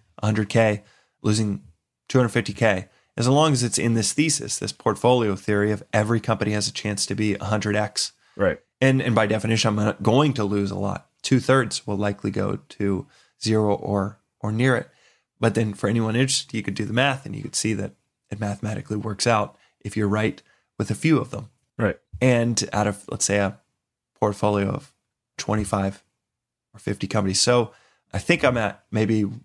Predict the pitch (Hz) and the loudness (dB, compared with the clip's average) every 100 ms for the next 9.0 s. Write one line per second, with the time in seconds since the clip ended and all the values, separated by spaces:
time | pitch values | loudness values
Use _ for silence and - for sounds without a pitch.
0 | _ 120 127 147 110 107 87 - _ _ | _ 2 4 4 2 -2 -4 -8 _ _
1 | _ - - 139 131 110 107 104 101 - | _ -8 0 2 4 0 0 -2 -4 -8
2 | _ - 113 113 107 123 127 123 113 - | _ -2 0 0 2 4 4 4 0 -8
3 | _ _ _ _ _ _ - 123 127 - | _ _ _ _ _ _ -4 2 2 4
4 | 156 185 170 143 139 135 123 113 117 131 | 4 4 4 4 2 0 0 0 2 2
5 | 117 107 104 _ _ _ _ 123 123 - | 2 -2 -8 _ _ _ _ 0 0 2
6 | 113 - 143 135 127 123 120 117 - _ | -2 2 2 4 2 4 2 0 -4 _
7 | _ _ - 120 110 - 107 104 - _ | _ _ 0 0 0 0 0 0 -6 _
8 | _ - - 98 - 139 151 123 113 - | _ -12 -4 0 4 4 6 4 0 -8